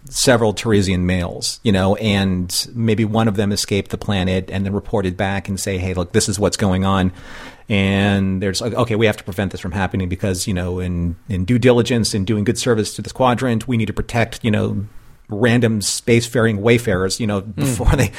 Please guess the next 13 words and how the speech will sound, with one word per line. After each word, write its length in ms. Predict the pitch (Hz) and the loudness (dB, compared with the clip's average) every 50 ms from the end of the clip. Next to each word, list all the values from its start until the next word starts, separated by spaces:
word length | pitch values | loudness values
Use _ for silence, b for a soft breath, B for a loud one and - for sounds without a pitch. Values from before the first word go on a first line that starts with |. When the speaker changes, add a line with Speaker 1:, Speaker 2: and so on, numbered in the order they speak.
| B B B | B B B
Speaker 2:
Yeah. 160 | 156 123 113 | -2 0 2
Speaker 1:
they 120 | 104 127 107 | 2 2 4
get, 240 | 127 123 120 123 | 4 4 4 4
you 60 | 131 117 | 2 2
know, 360 | 110 107 104 107 120 - - | 2 2 2 0 -2 -4 -4
caught 260 | - - 131 123 123 - | 0 2 4 4 4 2
into 180 | 110 107 110 | -2 -4 -4
the 80 | 107 113 | -4 -2
web 260 | 101 127 135 127 98 | 2 4 4 4 4
of, 280 | 107 101 92 90 - 117 | 0 -2 -4 -4 -4 -2
uh, 100 | 104 104 | -2 -2
these 180 | 104 110 104 | -2 -2 -4
Teresian 840 | - - 127 117 113 113 101 113 104 98 95 95 95 95 98 104 | -4 -4 -2 -2 0 0 0 -2 -2 -2 -2 -2 -2 -2 -4 -4